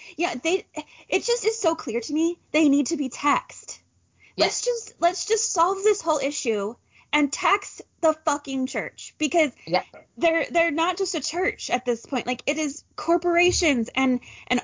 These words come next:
Speaker 1: all these different arms, uh, uh, and, and they can just keep the money and it's protected and they don't have to pay taxes. It blows my goddamn mind.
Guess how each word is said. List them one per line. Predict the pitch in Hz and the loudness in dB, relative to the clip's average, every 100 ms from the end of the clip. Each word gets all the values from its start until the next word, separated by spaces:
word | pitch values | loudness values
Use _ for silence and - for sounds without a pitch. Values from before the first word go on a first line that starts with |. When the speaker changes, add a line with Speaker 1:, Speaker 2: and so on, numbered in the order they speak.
| - | -2
Speaker 1:
all | 339 370 392 | 0 4 6
these | 370 339 | 6 4
different | 339 349 320 - | 4 2 0 2
arms, | 240 294 330 247 165 - - - | 4 4 4 0 -2 -8 -8 0
uh, | 160 | 0
uh, | - 190 196 - | 2 0 0 0
and, | 277 277 269 | 2 4 2
and | 285 277 | 2 4
they | 294 | 2
can | 311 285 | 2 0
just | 320 - | 0 -4
keep | - 320 - | -2 0 2
the | 330 | 2
money | 262 254 | 2 2
and | - 247 | 0 -2
it's | - | -2
protected | - 339 320 247 233 - - - | -2 -2 0 0 -4 -12 -6 0
and | 392 | 4
they | |
don't | 494 508 | 4 2
have | 494 508 | 0 2
to | 508 | 0
pay | 539 508 | 2 0
taxes. | 539 571 453 - | 0 -4 -4 0
It | 440 | 0
blows | 381 403 508 554 480 | 2 2 4 4 2
my | 453 | 0
goddamn | 415 392 349 311 277 | 2 2 2 2 4
mind. | 277 208 220 - | 2 2 -2 -4